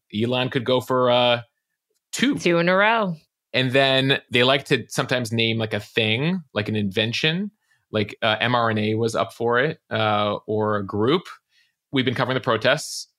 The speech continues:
Speaker 1: Are any of the protests, the democracy protests in China or Iran, up for, uh, up for one?
Speaker 2: Okay, yes. Um, the Iran protesters are one.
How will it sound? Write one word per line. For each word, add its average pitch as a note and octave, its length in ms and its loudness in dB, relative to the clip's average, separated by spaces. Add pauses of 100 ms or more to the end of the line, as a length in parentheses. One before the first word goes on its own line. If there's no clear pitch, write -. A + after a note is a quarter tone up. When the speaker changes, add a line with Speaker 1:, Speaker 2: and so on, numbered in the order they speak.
Speaker 1:
Are G#2+ 300 2
any A#2+ 220 0
of G#2+ 80 -2
the A2 180 0
protests, B2 540 -2
the A2 180 -6
democracy G#2+ 420 -4
protests C#3+ 460 -2
in G#2 160 -4
China G#2+ 360 0
or G2+ 220 -4
Iran, A2 460 0
up - 160 0 (100)
for, D3 380 2
uh, D3+ 220 0 (300)
up - 140 -4
for D3+ 100 -2
one? F3 180 2
Speaker 2:
Okay, G3 260 4
yes. D#3+ 400 0 (140)
Um, F3 340 0
the F#3 160 2
Iran F3+ 340 4
protesters F3 680 2
are D3+ 100 2
one. D3+ 340 4